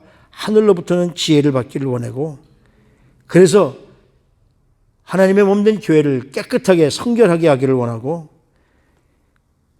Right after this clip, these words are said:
그리고 같은 이웃들을 긍휼로 섬기며 화평하게 하며 이 땅에서 선한 열매를 맺을 수 있는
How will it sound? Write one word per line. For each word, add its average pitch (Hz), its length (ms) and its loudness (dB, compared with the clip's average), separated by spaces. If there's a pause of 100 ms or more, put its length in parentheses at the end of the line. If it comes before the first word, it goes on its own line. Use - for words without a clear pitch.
(220)
그리고 131 420 0 (1040)
같은 - 380 -6
이웃들을 143 840 0 (640)
긍휼로 156 480 4
섬기며 123 600 -10 (720)
화평하게 143 540 -2
하며 120 320 -10 (920)
이 147 100 -4
땅에서 123 340 -2
선한 147 360 -2
열매를 151 300 2
맺을 131 240 2
수 - 180 -10
있는 131 420 -8